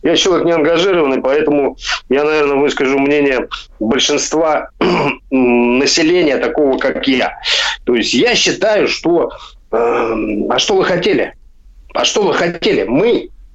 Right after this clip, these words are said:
мы, э, такой сделали страну. У нас, э, шестнадцать лет на телевидении, э, и, идёт, эм, э, шоу «Дом два»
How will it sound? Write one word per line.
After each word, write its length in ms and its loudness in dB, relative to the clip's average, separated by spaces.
мы, 380 0
э, 40 -4
такой 460 -2
сделали 460 0
страну. 520 -2
У 60 -2
нас, 460 -2
э, 560 0
шестнадцать 480 0
лет 140 0
на 100 0
телевидении, 760 0
э, 480 2
и, 640 2
идёт, 540 -2
эм, 640 2
э, 420 2
шоу 400 2
«Дом 200 0
два» 340 -2